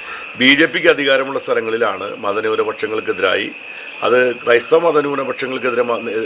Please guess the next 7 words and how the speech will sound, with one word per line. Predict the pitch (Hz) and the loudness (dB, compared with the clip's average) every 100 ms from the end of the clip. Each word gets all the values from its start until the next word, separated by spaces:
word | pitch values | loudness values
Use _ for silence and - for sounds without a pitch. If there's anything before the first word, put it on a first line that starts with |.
| 107 101 | -2 -4
മാത്രമല്ല, | - 104 95 92 - - - - - - - - 113 | 0 -2 -2 -4 -6 -10 -14 -14 -14 -12 -12 -6 2
ഏ, | 113 110 117 | 4 4 -2
മുസ്ലിം | 120 165 202 | -2 2 4
മതന്യൂനപക്ഷങ്ങൾക്കെതിരെയും | 170 156 143 135 120 131 127 120 110 101 101 - - - - - - - - | 4 4 2 0 -2 -2 -4 -4 -2 -2 -2 -6 -12 -14 -14 -14 -14 -12 -2
ഹൈന്ദവരിൽ | 104 120 139 147 165 180 190 | 2 2 4 4 4 0 -4
എന്ന് | 160 151 | -2 0
പറയുന്ന | 139 131 120 | 2 0 -4